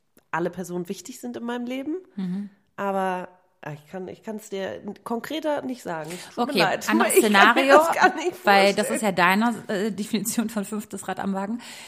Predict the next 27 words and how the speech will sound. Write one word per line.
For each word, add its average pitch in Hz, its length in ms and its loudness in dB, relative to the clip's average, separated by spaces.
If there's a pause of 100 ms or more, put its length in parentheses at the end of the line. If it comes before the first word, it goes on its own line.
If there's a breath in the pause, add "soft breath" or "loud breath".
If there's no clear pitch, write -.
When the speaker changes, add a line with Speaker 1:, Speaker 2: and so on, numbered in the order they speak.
(260 loud breath)
Speaker 2:
Und 202 80 0
jetzt 196 280 -2
bei 165 120 0
meiner 196 520 0
Speaker 1:
Mhm. 202 60 -2
Speaker 2:
Definition 233 480 -2
von 226 160 -4
fünftes 233 380 -8
Rad - 180 -2
am 202 140 -2
Wagen, 202 400 -4
wenn 196 120 0
du 196 60 -2
zum 196 140 -6
Beispiel 190 220 -8
jetzt 185 180 -6
in 190 60 -4
einer 180 80 -4
Beziehung 175 420 -6
bist 208 300 -2
und 165 100 -10
du 175 80 -6
hast 165 260 -6
obviously 170 540 -6
dennoch 151 200 -8
deine 160 200 -10
paar 165 420 -4